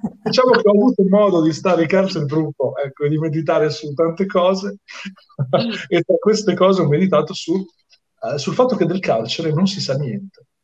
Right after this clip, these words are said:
Noi del carcere abbiamo un'idea, eh, falsata, sia all'americana, quindi il carcere un po' avventuroso, un po'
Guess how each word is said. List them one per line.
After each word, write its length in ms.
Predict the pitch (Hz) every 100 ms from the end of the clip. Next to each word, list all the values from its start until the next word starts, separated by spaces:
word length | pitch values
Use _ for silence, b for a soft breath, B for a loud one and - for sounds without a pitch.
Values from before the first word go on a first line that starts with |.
| _ _
Noi 180 | 220 214
del 160 | 143 -
carcere 460 | 123 101 - 156
abbiamo 220 | 151 123
un'idea, 540 | 131 143 127 104 131 127 B B B _
eh, 180 | 110 120
falsata, 760 | - 175 147 - 101 104 117
sia 500 | - - 233 226 -
all'americana, 840 | - 127 127 127 123 139 147 151 131
quindi 200 | 120 107
il 80 |
carcere 480 | - 123 117 - 127
un 60 | 113
po' 220 | 113 110
avventuroso, 760 | 120 117 113 120 110 120 117 110
un 80 | -
po' 280 | 110 110